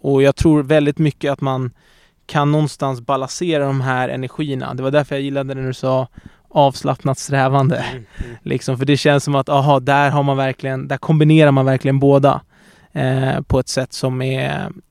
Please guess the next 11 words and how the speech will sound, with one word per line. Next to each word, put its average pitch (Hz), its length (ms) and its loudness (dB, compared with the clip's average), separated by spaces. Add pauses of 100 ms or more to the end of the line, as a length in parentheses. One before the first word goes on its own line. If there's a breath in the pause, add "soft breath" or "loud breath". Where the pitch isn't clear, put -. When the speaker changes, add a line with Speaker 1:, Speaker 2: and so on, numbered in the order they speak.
(120)
Speaker 1:
ja, 147 80 -2
men 143 120 2
det 143 60 2
blir 147 140 6
mer 147 140 6
harmoniskt 143 600 6
och 135 60 2
det 135 60 2
blir 135 200 2
mer 131 300 2
långsiktigt. 147 760 0